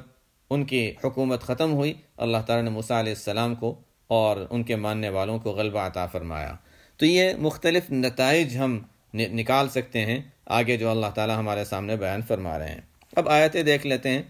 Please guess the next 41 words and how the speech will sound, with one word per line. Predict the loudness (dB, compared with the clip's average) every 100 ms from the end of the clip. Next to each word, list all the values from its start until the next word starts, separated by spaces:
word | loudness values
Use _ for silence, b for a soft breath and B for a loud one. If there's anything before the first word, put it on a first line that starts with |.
| _ -2
آیتوں | 0 0 -2
کا | -2
مفہوم | -2 -4 -6 -8 -16 -2
واضح | 0 0 -2
ہی | -2 -4
ہے۔ | -10 -18 -20 _ -20 _ -20 _ _ -20 b b b b b b b b b b b b -12
بسم | -2 2
اللہ | 6
الرحمن | 6 6 4 2 4 4 4
الرحیم۔ | 4 2 2 2 2 4
طٰہٰ | 6 6 6 4 4
ما | 4 4
انزلنا | 4 2 2 4 4 4 4
علیک | 2 0
القرآن | -2 -2 0 2 2
لتشقیٰ۔ | 0 0 -2 -2 2 2 4
طٰہٰ | 4 6 4
کے | 2
مفہوم | 0 0 0 0
کیا | 2 2
ہے؟ | 4 0 -2
اس | -4 2
بارے | 2 2
میں | 2 0
مفسرین | -2 -2 0 2 0
کے | 0
مختلف | -4 -2 0 0 0
اقوال | 2 4 4 4
ہیں۔ | 0 -2 b b
سب | -2 0
سے | 2
راجح | 4 4 2 -2
قول | 0 2
یہی | 2 2 2
ہے | 0 -4 b b
کہ | -2 2
طٰہٰ | 4 6 6 2
اسی | 0 0
طرح | 4 4
ہے | 4
جیسے | 2 0 0